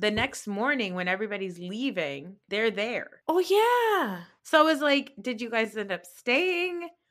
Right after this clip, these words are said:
Speaker 1: I didn't
Speaker 2: That's
Speaker 1: quite
Speaker 2: true.
Speaker 1: understand that. But
Speaker 2: Mm.
Speaker 1: Robin, okay, Robin has a lot of complaining to do about the event. She's very upset with the host. She doesn't understand why Wendy would do such a thing. And I just want to ask, in five or six seasons,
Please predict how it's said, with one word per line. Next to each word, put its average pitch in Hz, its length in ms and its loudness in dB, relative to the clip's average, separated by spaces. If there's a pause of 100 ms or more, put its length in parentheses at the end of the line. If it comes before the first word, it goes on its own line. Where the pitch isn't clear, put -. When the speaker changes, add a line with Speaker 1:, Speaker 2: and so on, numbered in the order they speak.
(280)
Speaker 1:
I 269 100 4
didn't 311 280 0
Speaker 2:
That's 285 240 -2
Speaker 1:
quite 226 220 6
Speaker 2:
true. 196 80 0
Speaker 1:
understand 190 680 0
that. 160 220 -4
But 240 100 4
Speaker 2:
Mm. 214 100 4
Speaker 1:
Robin, 330 440 6
okay, 208 380 -2 (280)
Robin 240 320 4
has 262 220 0
a 214 60 0
lot 190 280 4
of 269 120 0
complaining 202 460 -4
to 190 100 -12
do 175 180 -4
about 165 260 -4
the 147 200 -10
event. 226 440 0
She's 165 300 -8
very 196 340 0
upset 202 300 -2
with 170 100 -6
the 160 140 -4
host. 226 440 0 (300)
She 226 180 -6
doesn't 240 360 2
understand 190 480 -2
why 160 140 -2
Wendy 165 300 -2
would 156 240 -6
do 247 160 -2
such 254 220 -4
a 240 80 -8
thing. 220 300 -4 (100)
And 190 180 -6
I 240 300 6
just 240 240 -8
want 185 220 -4
to 180 100 -8
ask, 170 340 0 (100)
in 165 340 -10
five 185 360 0
or 185 120 -6
six - 280 -14
seasons, 143 580 -12